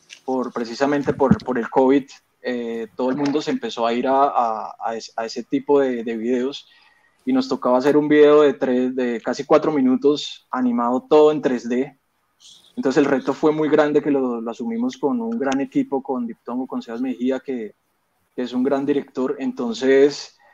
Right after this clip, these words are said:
nada, fueron días de trasnocho, de, en el día sacar, pues, el día a día de, de la agencia, y en la noche dele pasando derecho, pero al final, así como en Young Lions, pues, se consiguen resultados muy buenos. Afortunadamente nos ganamos un,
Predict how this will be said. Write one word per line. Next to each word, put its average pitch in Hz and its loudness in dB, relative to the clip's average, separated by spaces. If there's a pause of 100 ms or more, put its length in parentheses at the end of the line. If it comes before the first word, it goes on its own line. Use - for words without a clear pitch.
(180)
nada, 127 6
fueron 147 0
días 156 6
de 139 4
trasnocho, 135 -2
de, 123 2
en 123 -4
el 113 -2
día 131 2
sacar, 123 -2 (240)
pues, - -10
el 120 -8
día 123 -4
a 117 -4
día 117 -6
de, 135 -2
de 113 -6
la 110 -6
agencia, 143 -4 (500)
y 135 0
en 131 4
la 127 2
noche 123 2
dele 151 6
pasando 127 0
derecho, 139 0 (160)
pero 131 -4
al 123 -4
final, 123 -2 (440)
así 131 -6
como 156 0
en 127 2
Young 120 2
Lions, 143 2
pues, 131 -4
se 120 -6
consiguen 127 -4
resultados 123 -4
muy 135 -4
buenos. 143 0
Afortunadamente 123 -6
nos 135 -4
ganamos 120 -6
un, 135 -10